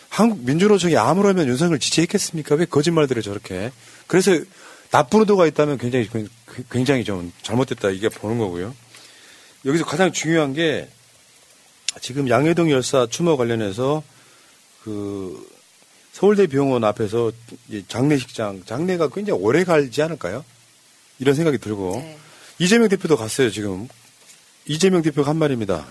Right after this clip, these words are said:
Speaker 1: "윤석열 꼭 조문하길 바란다." 저거 굉장히 중요한 얘기죠, 지금.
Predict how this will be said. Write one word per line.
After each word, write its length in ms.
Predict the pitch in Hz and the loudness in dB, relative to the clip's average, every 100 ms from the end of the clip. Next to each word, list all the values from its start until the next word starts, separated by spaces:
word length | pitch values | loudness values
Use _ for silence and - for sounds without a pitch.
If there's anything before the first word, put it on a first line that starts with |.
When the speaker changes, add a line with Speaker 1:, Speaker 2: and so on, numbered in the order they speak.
| 95 | -2
Speaker 1:
"윤석열 720 | 131 139 160 160 165 196 196 - _ _ _ - | 0 2 2 2 4 2 0 -6 _ _ _ 4
꼭 180 | 226 226 | 6 6
조문하길 440 | 120 123 110 98 | -2 0 -2 -2
바란다." 500 | 87 82 78 76 73 73 65 _ _ _ _ _ _ - | -6 -8 -12 -12 -12 -16 -20 _ _ _ _ _ _ 0
저거 200 | 175 143 | 0 4
굉장히 260 | 165 202 | 4 4
중요한 360 | - 156 165 139 | 4 2 2 0
얘기죠, 340 | 120 139 123 | -2 -2 -4
지금. 400 | 90 82 78 107 | -4 -10 -12 -14